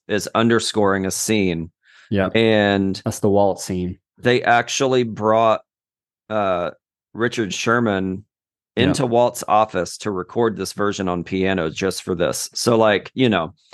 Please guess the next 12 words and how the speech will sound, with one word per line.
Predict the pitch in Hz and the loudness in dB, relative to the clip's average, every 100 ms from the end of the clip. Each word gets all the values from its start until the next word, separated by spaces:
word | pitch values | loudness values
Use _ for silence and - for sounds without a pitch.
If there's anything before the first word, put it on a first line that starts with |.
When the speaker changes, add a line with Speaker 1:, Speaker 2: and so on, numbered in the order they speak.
| - _ _ | -20 _ _
Speaker 1:
it's, | 127 131 - | 0 0 0
that's | 143 147 147 | 0 2 4
all | 127 | 4
you | 113 | 2
need | 101 | -2
to | - | -4
know. | 98 85 | -4 -4
But | 123 | -2
it | 143 | -2
was | 147 | -2
fantastic. | - 135 123 120 120 - 120 117 _ | -4 -4 -2 0 -2 -2 -4 -4 _
It, | 117 - | -6 -6